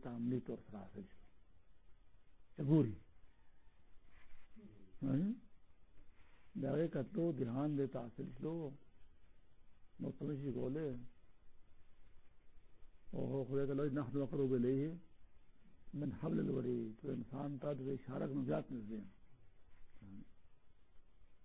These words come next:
سورہ زمر آیت ته، «یا حضرت، لا ما فرطت فی جنب اللہ.» یا ح-، یعنی ورځ د قیامت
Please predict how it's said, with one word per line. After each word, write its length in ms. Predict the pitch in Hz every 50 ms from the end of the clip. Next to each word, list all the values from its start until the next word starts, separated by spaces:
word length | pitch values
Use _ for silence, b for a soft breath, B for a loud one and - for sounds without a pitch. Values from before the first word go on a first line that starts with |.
| - - - - - - - - - - - - - - - - - - - - - - - - - - - - - - - - - - - - - - - -
سورہ 260 | 165 160 156 156 151 143
زمر 200 | 139 147 147 143 143
آیت 140 | 151 160 151 -
ته، 100 | 165 151 151 - - - - - - - - - - - - - - - - - - - - - 151
«یا 80 | 160 156 139 143
حضرت، 220 | 151 160 156 156 170 165 156 151
لا 100 | 151 151 147 156
ما 60 | 151 147
فرطت 320 | 147 151 147 156 160 160 185 147
فی 80 | 139 151 131 131
جنب 160 | 147 151 143
اللہ.» 240 | 131 120 117 113 - - - - - - - - - - - - - - - - - - - - - - - - - - - - - - - - - - - - - - - - - - 180 151
یا 120 | 151 156 147 139
ح-، 120 | 151 151 165 143 147 139 139 139 139 139 139 143 147 139 139
یعنی 160 | 139 139 143 131 127 127 127 - 107 104 95 90 - - - - - - - - - - - - - - - - 147 139
ورځ 220 | 147 143 156 160 147
د 40 | 147 120 127
قیامت 380 | 131 131 131 135 147 151 147